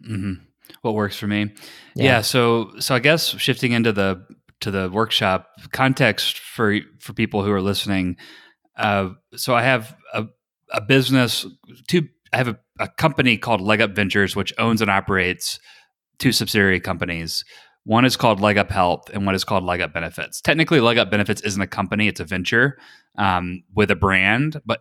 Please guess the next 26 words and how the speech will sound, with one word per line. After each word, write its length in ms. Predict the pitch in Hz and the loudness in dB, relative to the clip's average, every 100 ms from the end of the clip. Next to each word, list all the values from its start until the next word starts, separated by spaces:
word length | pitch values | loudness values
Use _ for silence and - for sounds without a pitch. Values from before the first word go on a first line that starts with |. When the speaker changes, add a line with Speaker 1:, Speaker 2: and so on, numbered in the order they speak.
| 117 | -4
Speaker 1:
so 220 | 107 110 | 0 2
there 160 | 104 117 | 2 2
isn't, 240 | 120 113 | 2 0
like, 180 | 101 95 | -2 -2
an 160 | 92 - _ _ _ - | -4 -8 _ _ _ -2
L 160 | 107 101 | 2 2
L 100 | 95 | 0
C 380 | - 101 92 | -2 -2 0
or 260 | 87 87 85 _ - | 0 -2 -4 _ -8
Inc 200 | 107 92 | -6 -2
out 200 | 87 - | -2 -2
there, 180 | 90 82 | -4 -4
but 240 | 80 82 - - | -2 -4 -6 -6
hypothetically 480 | - 117 113 98 98 | -2 2 2 2 0
there 120 | 87 | -4
could 200 | - 82 | -6 -10
be. 220 | 76 76 - _ - - - | -12 -14 -16 _ -20 -16 -2
Leg 180 | 117 131 | 2 2
Up 100 | 120 | 4
Health 220 | 113 107 | 2 2
is 100 | 98 | -4
its 160 | 98 | -2
own 140 | 101 95 | -2 0
L 160 | 87 | -2
L 80 | 87 | -4
C. 440 | 87 147 143 139 | -2 2 2 2